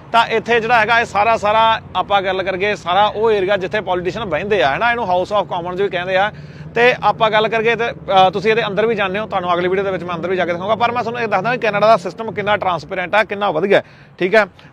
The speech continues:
ਵੀ ਮੰਨ ਲਓ, ਇੱਥੇ ਇਹਨਾਂ ਨੇ ਕਿਹਾ ਵੀ ਕੋਈ ਵੀ ਬੰਦਾ ਆ ਕੇ ਪ੍ਰੋਟੈਸਟ ਕਰ ਸਕਦਾ, ਠੀਕ ਆ। ਦੋ ਜਾਣੇ ਆਏ, ਬਹਿ ਗਏ। ਤੇ ਇੱਥੇ ਤੁਸੀਂ ਦੇਖਿਆ ਹੋਣਾ, ਆਪਣੇ ਵਾਲੇ ਪਾਸੇ ਥੋੜ੍ਹਾ ਇਹ ਹੁੰਦਾ, ਜੇ ਦੋ ਜਾਣੇ ਬਹਿ ਜਾਣ, ਤਾਂ ਫਿਰ ਜਿਵੇਂ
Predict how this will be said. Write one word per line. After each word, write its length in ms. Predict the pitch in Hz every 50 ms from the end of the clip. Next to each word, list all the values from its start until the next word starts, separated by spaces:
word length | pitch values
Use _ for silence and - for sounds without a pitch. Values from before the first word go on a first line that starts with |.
| -
ਵੀ 80 | 202 226
ਮੰਨ 200 | 220 220 220 226
ਲਓ, 140 | 240 247 -
ਇੱਥੇ 200 | 226 190 226 233
ਇਹਨਾਂ 160 | 233 240 240
ਨੇ 80 | 240
ਕਿਹਾ 200 | 214 214 226 233
ਵੀ 140 | 233 247 233
ਕੋਈ 240 | 175 - 220 226 247
ਵੀ 60 | 247
ਬੰਦਾ 220 | 220 226 208 208 208
ਆ 60 | 202
ਕੇ 120 | 196 220
ਪ੍ਰੋਟੈਸਟ 520 | 202 - - 165 196 180 190 190 156 - 180
ਕਰ 160 | 196 202 180
ਸਕਦਾ, 320 | 165 190 196 196 202 214 - - - - -
ਠੀਕ 160 | - 185 185 220
ਆ। 60 | 214
ਦੋ 200 | 175 185 190 190
ਜਾਣੇ 240 | 190 202 208 208 202
ਆਏ, 200 | 196 202 220 214
ਬਹਿ 340 | - - 135 147 160 190
ਗਏ। 160 | 185 180 143 - - - - - - -
ਤੇ 100 | 226 226 - 214
ਇੱਥੇ 220 | 226 - 240 247
ਤੁਸੀਂ 180 | 240 233 220 220
ਦੇਖਿਆ 200 | 233 214 202 226
ਹੋਣਾ, 180 | 233 240 214 -
ਆਪਣੇ 300 | 196 185 - - 226 233
ਵਾਲੇ 100 | 233 240
ਪਾਸੇ 240 | 202 240 226 196 233
ਥੋੜ੍ਹਾ 220 | 202 208 247 247
ਇਹ 200 | 220 175 220 247
ਹੁੰਦਾ, 200 | 226 226 240 240
ਜੇ 80 | 240 233
ਦੋ 200 | 185 185 185 196
ਜਾਣੇ 180 | 208 220 226
ਬਹਿ 240 | 190 151 160 185 233
ਜਾਣ, 240 | 247 247 220 202 180 - - - - - -
ਤਾਂ 120 | 233 226
ਫਿਰ 140 | 180 220 233
ਜਿਵੇਂ 360 | 208 214 220 233 240 240 233